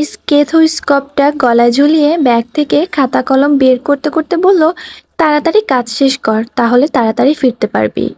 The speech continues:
শেখর নিজের ব্যাগ খুলতে খুলতে বলল, "হ্যাঁ, তাড়াতাড়ি পরীকে দেখতে পারবো।" রুমি শেখরের মাথায় গাঁটটা মেরে বলল,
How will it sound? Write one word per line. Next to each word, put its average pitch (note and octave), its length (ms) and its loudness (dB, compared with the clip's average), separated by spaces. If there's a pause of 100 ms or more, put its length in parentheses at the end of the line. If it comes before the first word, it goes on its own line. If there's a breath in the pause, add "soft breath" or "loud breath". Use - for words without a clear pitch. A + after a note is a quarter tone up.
(540 soft breath)
শেখর E4+ 580 0
নিজের C4+ 400 2
ব্যাগ A#3 260 2 (100)
খুলতে C#4 300 -2
খুলতে D4+ 340 -2
বলল, A3+ 500 2 (140)
"হ্যাঁ, A3+ 360 -2 (100)
তাড়াতাড়ি A#3+ 480 0
পরীকে A#3+ 500 0
দেখতে B3+ 360 -2
পারবো।" G#3+ 440 -2 (560 soft breath)
রুমি F4 580 0
শেখরের C#4+ 640 0
মাথায় C#4 360 0
গাঁটটা A3+ 340 -2
মেরে C#4+ 220 2
বলল, D#4+ 360 2